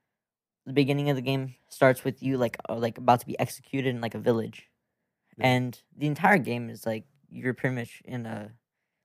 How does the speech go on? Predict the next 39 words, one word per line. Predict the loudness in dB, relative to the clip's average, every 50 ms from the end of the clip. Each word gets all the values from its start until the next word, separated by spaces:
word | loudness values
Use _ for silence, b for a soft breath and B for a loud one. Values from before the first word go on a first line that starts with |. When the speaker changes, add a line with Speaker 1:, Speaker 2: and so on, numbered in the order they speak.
| _ 0
Speaker 1:
like, | 0 0 0 -2
a |
simulation. | -6 -6 -6 -6 -6 -6 -6 -8 -10 -10 -10 -12 -12 -12 _ _ _ _ _ _ _ -16
Speaker 2:
Mm-hmm. | -12 -12 -12 -14 -16 _ _ _ _ _ _ _ _ _ _ _ 6
Speaker 1:
But | 8 10 10 10 8 4 0 _ _ _ _ _ _ _ _ _ _ _ _ _ _ _ _ _ _ _ _ _ _ _ _ _ _ _ -2
I | 0 0
always, | 2 2 2 0 0 -2 -14 -14 _ 2
I | 6 6 6
saw | 8 8 10 12 12
that | 12 10 10
game | 6 0 0 0 -2 -2 2
as | 2 2 2
kind | 4 2 2 4 4
of | 2 2
like | 0 2 2
a | -2
journey | -2 -2 -4 -2 -2 0 0 -4 -6
through | -6 -4 -2 -2 -2 -2
the | 0 4 6
afterlife, | 6 6 4 2 -8 -10 -10 -8 -6 -8 -8 -10 -12 _ _ _ _ _ _ _ _
Speaker 2:
Yeah. | -2 6 8
Speaker 1:
'cause | 8 8 8 6 2
you | -4 -6
start | 2 6 8 8 8 8
with, | 6 2 0 0
like, | -2 -4 -4 -6 -12
about | -6 2 4 4 4 2
to |
be | -4 -4 -4
executed. | -4 -4 -6 -20 _ _ -10 -8 -8 -8 -10 -12 _ _ _ _ _ _ _ _ _ _ _ _ _ _ _
Um, | 0 2 4 4 2 0 -4 -12 _ _ _ _
then | -2 0 2 2 2 0 -2 -6 -10 -12 -16 _ _ -16
you're, | -12 -10 -8 -8 -8
the | -2 -2 -2
first | 2 2 0 0 2
level | 0 0 0 0 -2
is, | -4 -4
like, | -6 -8 -10 _ -10
a | -10 -10 -10 -14